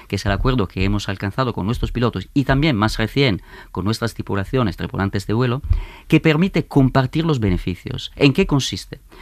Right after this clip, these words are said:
Que las evoluciones del sueldo fijo y variable de nuestras personas está conectado con los resultados de la empresa. A mejores resultados, mejor subida del, eh, sueldo, mejor reconocimiento variable,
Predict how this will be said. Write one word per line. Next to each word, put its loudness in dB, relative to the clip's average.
Que 0
las 0
evoluciones -2
del -2
sueldo 2
fijo 0
y 2
variable 0
de -2
nuestras 0
personas 0
está -4
conectado 0
con 6
los 4
resultados 2
de 2
la 2
empresa. -4
A 2
mejores 2
resultados, 0
mejor 4
subida 4
del, 2
eh, 2
sueldo, 2
mejor 4
reconocimiento 0
variable, 2